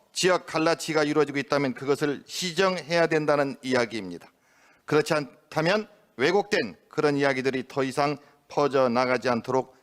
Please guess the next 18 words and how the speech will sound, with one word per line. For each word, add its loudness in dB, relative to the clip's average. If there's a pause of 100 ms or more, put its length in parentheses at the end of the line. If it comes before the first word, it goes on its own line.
(120)
자료를 0
제출해 -6
주십시오. -12 (760)
중요한 0
것은 0
자료를 0
받는 -2
것입니다. 0 (520)
그래서 0
예산 2
심의를 -2
국민의 0
입장에서 0
공정하고 2 (140)
합리적으로 0 (240)
투명하게 0 (220)
진행하는 0
것입니다. -8